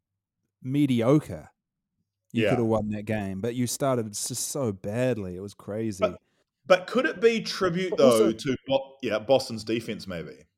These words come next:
Speaker 1: Yeah, definitely. But at the same time, Miami just looked so scared. And it's like, I really rate Al Horford, but he was just, like, absolutely terrifying. Every time someone would, like,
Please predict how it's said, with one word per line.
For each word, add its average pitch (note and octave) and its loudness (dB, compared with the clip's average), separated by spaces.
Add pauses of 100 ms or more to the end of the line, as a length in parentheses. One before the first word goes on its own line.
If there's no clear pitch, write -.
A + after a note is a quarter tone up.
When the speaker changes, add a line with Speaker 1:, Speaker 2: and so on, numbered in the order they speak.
Speaker 1:
Yeah, A3 6
definitely. D3 -2
But E3+ -4
at F#3+ -4
the F#3+ -12
same A3+ -6
time, A2 -4
Miami G3 -2
just G#3+ -6
looked - -12
so F#3+ -2
scared. C#3 -4
And D3 -4
it's C#3 -8
like, E3 -2 (1040)
I F#3+ 4
really F3+ 4
rate C3+ 0
Al A#2 -2
Horford, G#2 -6 (460)
but E3 -2
he A3 -2
was G#3 -2
just, D#3+ -6
like, C3+ -2 (140)
absolutely C#3 -4 (160)
terrifying. C#3 -2
Every F3+ -2
time F#3 -2
someone E3+ -2 (140)
would, C#3+ -2
like, B2+ 0